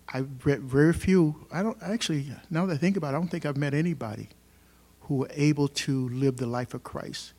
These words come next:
since I've known them. And I don't know all of you. I, I know of you, but I don't know you. But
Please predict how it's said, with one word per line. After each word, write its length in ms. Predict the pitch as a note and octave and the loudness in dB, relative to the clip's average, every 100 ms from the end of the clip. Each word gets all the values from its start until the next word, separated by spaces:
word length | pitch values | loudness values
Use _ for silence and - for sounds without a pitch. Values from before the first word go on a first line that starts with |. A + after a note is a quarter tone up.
| - _ _ _ - | -20 _ _ _ -8
since 320 | - B2+ - | 0 0 0
I've 120 | A#2 | -2
known 320 | B2 A#2 A2 | 0 -2 -2
them. 180 | A2 G#2+ - _ _ _ - _ _ _ _ _ - | -6 -12 -16 _ _ _ -20 _ _ _ _ _ -10
And 100 | - | -4
I 60 | C3 | 0
don't 140 | D#3+ | 2
know 140 | E3 D3+ | 4 2
all 340 | C#3 B2 B2+ | 4 4 4
of 120 | B2 | 0
you. 240 | A#2+ A#2+ C#3+ - | 0 -2 -4 -8
I, 240 | A#2+ B2 B2+ | -8 -4 0
I 40 | |
know 180 | C3 C3+ | 2 2
of 240 | B2+ B2+ | 0 -4
you, 140 | C3+ C3+ | -4 -6
but 140 | B2+ | -6
I 80 | A2+ | -6
don't 240 | A#2+ B2 A2+ | -6 -6 -4
know 200 | A#2+ A#2 | -2 -4
you. 240 | A#2 A#2 - - _ _ _ _ _ _ _ _ - | -8 -10 -16 -20 _ _ _ _ _ _ _ _ -12
But 240 | B2 A#2 | -10 -10